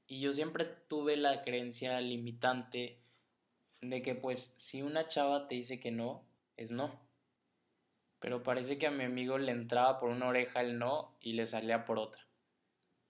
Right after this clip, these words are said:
Y de él aprendí que cuando amas algo, en verdad,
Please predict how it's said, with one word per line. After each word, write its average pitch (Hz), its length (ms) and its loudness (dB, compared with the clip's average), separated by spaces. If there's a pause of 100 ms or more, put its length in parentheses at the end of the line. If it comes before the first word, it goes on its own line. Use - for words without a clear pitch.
Y 131 140 -6
de 139 260 2
él 151 100 4
aprendí 139 600 -2
que 135 180 -10
cuando 123 580 -6 (480)
amas 151 400 0
algo, 135 360 0
en 131 140 -2
verdad, 120 480 -2